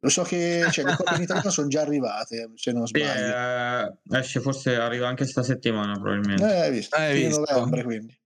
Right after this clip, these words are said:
Speaker 4: Guarda, non
Speaker 3: Sì.
Speaker 4: stavano più nella pelle per questo
Speaker 1: Bri-
Speaker 4: German freddo e arido come il marmo.
Speaker 1: Non è vero, è molto divertente. Ci ho giocato con la vecchia edizione, era molto, molto caruccio.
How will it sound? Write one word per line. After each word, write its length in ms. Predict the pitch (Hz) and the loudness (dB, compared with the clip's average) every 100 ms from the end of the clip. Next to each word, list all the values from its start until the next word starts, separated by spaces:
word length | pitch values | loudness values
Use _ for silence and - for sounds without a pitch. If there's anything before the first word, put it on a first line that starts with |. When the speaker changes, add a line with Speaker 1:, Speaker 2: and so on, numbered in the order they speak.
| - | 0
Speaker 4:
Guarda, 300 | 131 123 135 | 2 4 2
non 100 | 139 | 2
Speaker 3:
Sì. 60 | |
Speaker 4:
stavano 360 | 104 170 156 156 | 2 2 2 2
più 120 | 143 | 2
nella 240 | 156 160 185 | 2 2 2
pelle 360 | 120 95 104 | 0 0 0
per 180 | 104 107 | 0 -4
questo 360 | - 113 - 117 | -4 -4 0 2
Speaker 1:
Bri- 180 | 117 | 2
Speaker 4:
German 720 | 120 147 135 123 123 123 123 120 | 2 2 2 2 2 0 0 -2
freddo 840 | - - 135 139 156 143 131 135 | -2 -2 2 2 2 2 2 2
e 40 | |
arido 380 | 135 143 131 123 | 4 2 2 0
come 220 | 117 127 | 0 0
il 80 | 123 | 0
marmo. 600 | 117 95 85 - 95 92 - | -2 -2 -4 -8 -14 -16 -2
Speaker 1:
Non 240 | 175 208 | 0 2
è 100 | 196 | 2
vero, 280 | 175 156 143 | 2 2 2
è 40 | |
molto 300 | 151 180 165 | 2 0 0
divertente. 840 | 175 175 160 135 - 135 127 120 - | -2 0 0 0 0 2 2 -2 -6
Ci 100 | - | -4
ho 20 | 139 | 0
giocato 420 | 147 156 151 147 | 0 2 0 0
con 100 | 139 | 0
la 80 | 139 | 2
vecchia 280 | 143 - | 0 2
edizione, 360 | 135 131 - 147 | 0 0 0 0
era 120 | 127 | 2
molto, 300 | 120 131 131 | 2 0 0
molto 260 | 123 120 117 | 0 0 -2
caruccio. 540 | 113 107 107 - - | -2 -2 -2 -4 -6